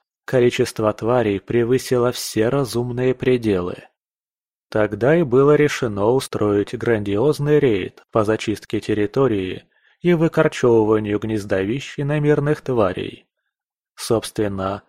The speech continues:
именно после этой операции возник Славянский альянс.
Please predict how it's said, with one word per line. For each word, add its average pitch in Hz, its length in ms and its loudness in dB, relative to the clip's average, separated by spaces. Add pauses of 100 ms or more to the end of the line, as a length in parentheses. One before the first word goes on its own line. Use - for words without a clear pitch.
(240)
именно 120 500 -2
после 120 480 0
этой 104 320 0
операции 113 600 -2
возник 104 520 -4
Славянский 107 720 -2
альянс. 117 640 -4